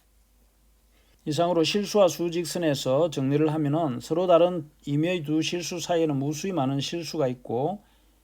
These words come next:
수직선은 유리수와 무리수, 즉 실수에 대응하는 점들 전체로 완전히 메울 수 있다. 실수라는 수직선은 유리수와 무리수로 이루어져 있다라고 이해를 하면 되겠습니다.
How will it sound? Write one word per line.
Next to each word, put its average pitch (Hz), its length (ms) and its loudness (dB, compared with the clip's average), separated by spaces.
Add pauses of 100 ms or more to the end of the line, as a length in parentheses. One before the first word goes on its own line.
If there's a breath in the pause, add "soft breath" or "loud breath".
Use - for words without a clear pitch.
(280 soft breath)
수직선은 190 800 -2
유리수와 180 480 2
무리수, 147 800 -2
즉 160 280 -2
실수에 202 560 -4
대응하는 147 460 0
점들 160 420 0
전체로 165 640 -2
완전히 131 460 -2
메울 147 200 2
수 127 140 -8
있다. 120 320 -10 (720 soft breath)
실수라는 202 1400 2
수직선은 156 1120 -2
유리수와 156 760 2
무리수로 165 920 -2
이루어져 151 440 2
있다라고 139 720 -2
이해를 123 320 -6
하면 120 160 -4
되겠습니다. 107 540 -10